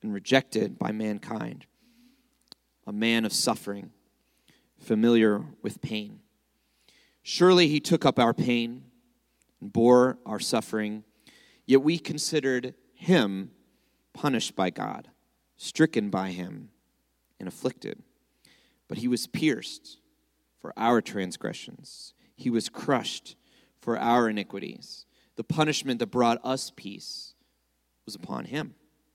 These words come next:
and by his wounds we are healed. We all, like sheep, have gone astray. Each of us has turned to our own way. And the Lord has laid on him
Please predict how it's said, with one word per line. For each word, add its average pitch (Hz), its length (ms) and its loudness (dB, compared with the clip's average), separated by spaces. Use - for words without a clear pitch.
and 95 100 -14
by 110 160 -2
his 131 340 2
wounds - 720 -2
we 107 160 -2
are 95 80 -2
healed. - 440 -10
We 196 260 6
all, 160 800 4
like 147 200 -2
sheep, - 500 2
have 139 200 -2
gone 147 180 8
astray. 117 560 -4
Each 202 240 0
of 160 100 4
us - 400 0
has 139 240 0
turned 160 580 0
to 123 120 -4
our 120 160 -2
own 135 180 -6
way. 98 300 -14
And 110 80 -10
the 123 60 2
Lord 151 320 10
has 127 180 2
laid 127 220 6
on 120 100 4
him 120 400 -2